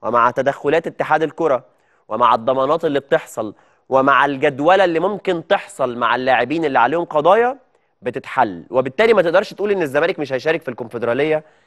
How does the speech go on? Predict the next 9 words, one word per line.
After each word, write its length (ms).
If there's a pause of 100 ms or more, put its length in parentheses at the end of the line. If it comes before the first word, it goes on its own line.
(200)
السنة 260
اللي 120
جاية. 200
بحسب 400
معلوماتنا 720 (800)
الموضوع 500
في 200
طريقه 440
للحل 840